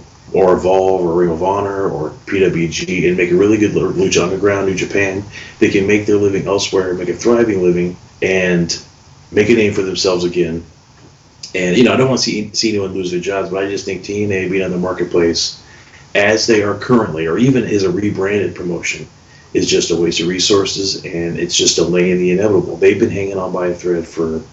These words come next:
probably six years. But I, I wanna see W W E buy the tape library. I think with all that content of Kurt Angle and A J Styles and Samoa Joe and Christopher Daniels,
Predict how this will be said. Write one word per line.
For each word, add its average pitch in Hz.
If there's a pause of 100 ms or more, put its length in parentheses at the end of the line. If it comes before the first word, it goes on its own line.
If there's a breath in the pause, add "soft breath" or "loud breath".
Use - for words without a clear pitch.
(120)
probably 98
six -
years. - (380)
But 110
I, 120
I 117
wanna 110
see 98
W 90
W 85
E -
buy 80
the 78
tape 85
library. 78
I 80
think 95
with -
all 90
that 92
content 90
of 71
Kurt 92
Angle 87
and 80
A 87
J 170
Styles 85
and -
Samoa 87
Joe 92
and 80
Christopher 87
Daniels, 90